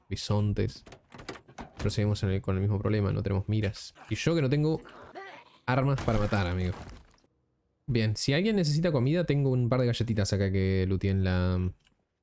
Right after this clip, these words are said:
en la cafetería. Alguno que esté muy jodido.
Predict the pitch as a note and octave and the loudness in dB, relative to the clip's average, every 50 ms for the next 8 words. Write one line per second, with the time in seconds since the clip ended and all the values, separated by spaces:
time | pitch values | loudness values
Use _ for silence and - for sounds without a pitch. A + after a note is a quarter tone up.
0 | _ _ _ _ _ _ - A2+ G#2+ G#2 G#2 G2+ G#2 - - A2 G2+ F#2+ F#2+ G2+ | _ _ _ _ _ _ -2 0 0 2 2 0 0 0 0 0 2 2 2 4
1 | G2+ G2+ G2+ G2 - - - - _ _ _ _ _ _ _ _ _ _ _ _ | 4 2 2 0 -2 -6 -12 -20 _ _ _ _ _ _ _ _ _ _ _ _
2 | - G2+ G#2+ A2 G#2+ F#2+ - - A#2+ A2 G#2+ G2+ G#2 A2 A#2 A#2+ A#2 - - G2+ | -4 0 0 2 2 0 0 0 0 0 2 2 2 2 2 2 0 2 2 2
3 | G#2 G#2+ G#2 G2+ | 2 2 2 0